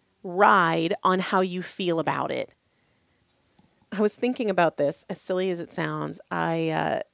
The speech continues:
around Mother's Day, I bought a bunch of vegetables and I plant them in my vertical garden. And I have another little bed that I put stuff in. And, you know, for the first couple weeks, it's this exciting thing to do. Go out there and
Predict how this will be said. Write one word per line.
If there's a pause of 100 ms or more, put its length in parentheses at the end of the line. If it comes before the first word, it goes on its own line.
(140)
around
Mother's
Day,
I (320)
bought
a
bunch
of (120)
vegetables
and
I
plant
them
in
my
vertical
garden.
And
I
have
another
little
bed
that
I
put
stuff
in.
And, (340)
you
know,
for
the
first
couple
weeks,
it's
this
exciting
thing
to
do.
Go
out
there
and